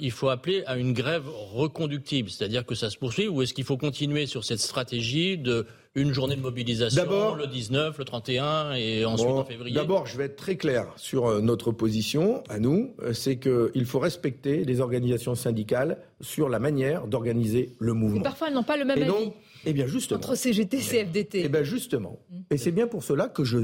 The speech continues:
Speaker 2: souhaite respecter le choix qu'ils feront ensemble.
Speaker 3: Quel que
Speaker 2: Mais
Speaker 3: soit
Speaker 2: non,
Speaker 3: le choix.
Speaker 2: mais, mais
Speaker 1: Plutôt
Speaker 2: et
Speaker 1: C F D T
Speaker 2: quel
Speaker 1: ou
Speaker 2: que soit,
Speaker 1: C G T, vous ?
Speaker 2: et quel que soit le choix, parce que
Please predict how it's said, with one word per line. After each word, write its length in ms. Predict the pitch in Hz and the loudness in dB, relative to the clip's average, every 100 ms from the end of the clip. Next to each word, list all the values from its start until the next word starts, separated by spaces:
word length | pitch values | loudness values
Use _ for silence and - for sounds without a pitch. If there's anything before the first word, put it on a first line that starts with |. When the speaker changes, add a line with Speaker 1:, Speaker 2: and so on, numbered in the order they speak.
| 110 - | 0 -6
Speaker 2:
souhaite 380 | - 160 156 - | 0 0 -2 -12
respecter 760 | - 196 196 143 - 147 269 - _ _ _ | 0 0 2 -4 -2 -2 -2 -4 _ _ _
le 180 | 135 196 | 2 4
choix 380 | - - 185 143 | 2 2 0 0
qu'ils 140 | - 151 | -4 -2
feront 320 | 156 160 - - - | 0 0 0 -6 -2
ensemble. 540 | 247 - 208 190 208 | -2 0 0 2 2
Speaker 3:
Quel 120 | - - | 0 0
que 100 | 269 | 2
Speaker 2:
Mais 60 | |
Speaker 3:
soit 200 | 247 302 | 2 2
Speaker 2:
non, 80 | 240 | 2
Speaker 3:
le 40 | |
choix. 460 | 226 254 233 226 214 220 208 | -2 0 4 6 6 4 0
Speaker 2:
mais, 60 | 214 | -2
mais 100 | 247 | -2
Speaker 1:
Plutôt 100 | 240 | -2
Speaker 2:
et 20 | |
Speaker 1:
C 60 | - | -4
F 40 | |
D 60 | - | -2
T 0 | |
Speaker 2:
quel 140 | 320 277 | -2 -2
Speaker 1:
ou 40 | |
Speaker 2:
que 60 | 226 | -2
soit, 380 | 190 170 226 233 | 0 2 0 0
Speaker 1:
C 60 | 165 | -6
G 40 | |
T, 40 | 139 | -10
vous ? 400 | 120 110 - 220 | -12 -10 0 0
Speaker 2:
et 80 | |
quel 360 | - - 339 311 | 0 0 2 0
que 160 | - 233 | 0 0
soit 320 | - 233 240 | 2 2 2
le 100 | 214 | 0
choix, 260 | 180 185 - | 2 0 2
parce 200 | 202 - | -2 2
que 300 | 214 - | 2 2